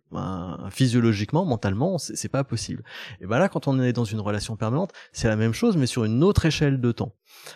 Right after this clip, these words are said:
Euh, donc, euh, donc voilà, c'est ça aussi qui fait que c'est possible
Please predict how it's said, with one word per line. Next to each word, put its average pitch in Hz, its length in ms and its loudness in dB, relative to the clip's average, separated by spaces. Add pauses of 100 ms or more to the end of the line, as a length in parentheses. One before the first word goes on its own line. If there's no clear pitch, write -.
(140)
Euh, 104 420 0
donc, 135 340 0 (340)
euh, 92 240 -6 (140)
donc 113 140 -8 (120)
voilà, 165 280 6
c'est 139 140 2
ça 165 200 4
aussi 165 380 4
qui - 140 -14
fait 160 200 2
que 135 400 2
c'est - 340 -2
possible 131 760 -2